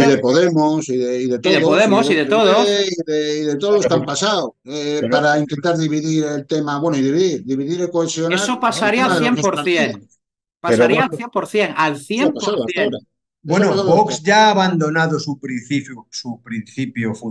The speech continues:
Speaker 2: Bueno,
Speaker 4: fundamental.
Speaker 2: es que es el problema que tiene, que al meterse en el poder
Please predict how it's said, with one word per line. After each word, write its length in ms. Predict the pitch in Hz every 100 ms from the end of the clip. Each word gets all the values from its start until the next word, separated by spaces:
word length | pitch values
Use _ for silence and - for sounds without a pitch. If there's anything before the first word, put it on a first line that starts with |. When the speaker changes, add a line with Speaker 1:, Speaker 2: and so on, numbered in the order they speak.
| 107
Speaker 2:
Bueno, 240 | 127 160
Speaker 4:
fundamental. 40 | 127
Speaker 2:
es 100 | -
que 60 | 160
es 60 |
el 140 | 147 -
problema 460 | 156 139 165 160
que 120 | 110 98
tiene, 480 | 143 160 113 80 _ _ _ _ _
que 200 | 107 117
al 280 | 113 110 98
meterse 420 | - 143 156 151
en 60 | 156
el 100 | 120
poder 500 | 151 156 156 151